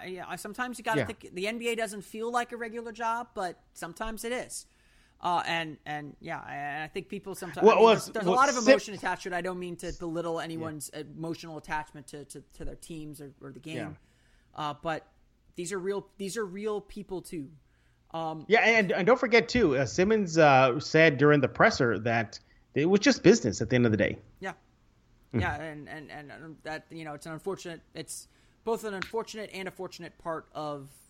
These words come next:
Speaker 1: the bi-, of ba-, of the N B A is that it is indeed a business.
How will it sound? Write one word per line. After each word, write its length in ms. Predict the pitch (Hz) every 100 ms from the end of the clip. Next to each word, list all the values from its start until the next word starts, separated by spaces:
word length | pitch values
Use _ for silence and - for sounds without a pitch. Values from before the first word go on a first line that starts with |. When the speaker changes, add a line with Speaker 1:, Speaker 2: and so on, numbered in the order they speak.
| _ _ _
Speaker 1:
the 60 | 165
bi-, 120 | 139 -
of 240 | 160 151 - _
ba-, 220 | 170 165 -
of 160 | 156
the 100 | 139 156
N 80 |
B 100 | 156
A 80 | 196
is 160 | 220 165
that 180 | 165 -
it 160 | 147 -
is 300 | 151 143 -
indeed 380 | 160 147 139 139
a 40 |
business. 440 | 147 185 - -